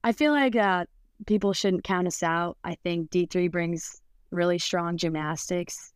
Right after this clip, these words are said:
and, um, we're, we're not, you know, we're, <laughs> we're not what people expect us to be. So I think when a lot of us,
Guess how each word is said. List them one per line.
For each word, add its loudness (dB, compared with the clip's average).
and, -2
um, -6
we're, 0
we're -2
not, 0
you -2
know, -4
we're, -6
<laughs> -2
we're 4
not 2
what 2
people 0
expect -4
us -8
to -6
be. 2
So -2
I 0
think -2
when -2
a 2
lot 6
of 2
us, -2